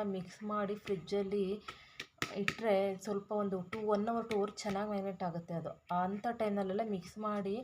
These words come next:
ಇದನ್ನ ಕ್ಲೋಸ್ ಮಾಡಿ ಇಟ್ಬಿಟ್ರೆ ಫ್ರಿಜ್‌ನಲ್ಲಿ ಒನ್ ಅವರ್, ಟೂ ಅವರ್ ತುಂಬ ಚೆನ್ನಾಗಿ ಅದು ಮ್ಯಾರಿನೇಟ್ ಆಗಿರುತ್ತೆ. ಅದಕ್ಕೋಸ್ಕರ ಯೂಸ್ ಮಾಡ್ಬೋದು.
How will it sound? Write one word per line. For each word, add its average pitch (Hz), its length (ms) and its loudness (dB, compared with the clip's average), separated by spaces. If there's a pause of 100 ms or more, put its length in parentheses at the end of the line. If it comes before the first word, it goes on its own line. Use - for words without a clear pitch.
(400)
ಇದನ್ನ 202 240 -2
ಕ್ಲೋಸ್ 214 380 0
ಮಾಡಿ 226 200 2
ಇಟ್ಬಿಟ್ರೆ 196 440 -2
ಫ್ರಿಜ್‌ನಲ್ಲಿ 185 520 -2
ಒನ್ 190 180 0
ಅವರ್, 196 160 0
ಟೂ 190 80 -4
ಅವರ್ 196 180 -2
ತುಂಬ 190 220 -4
ಚೆನ್ನಾಗಿ 196 520 -4
ಅದು 185 160 -2
ಮ್ಯಾರಿನೇಟ್ 180 360 -4
ಆಗಿರುತ್ತೆ. 175 280 -4
ಅದಕ್ಕೋಸ್ಕರ 190 540 -6 (140)
ಯೂಸ್ 175 240 -4
ಮಾಡ್ಬೋದು. 165 420 -2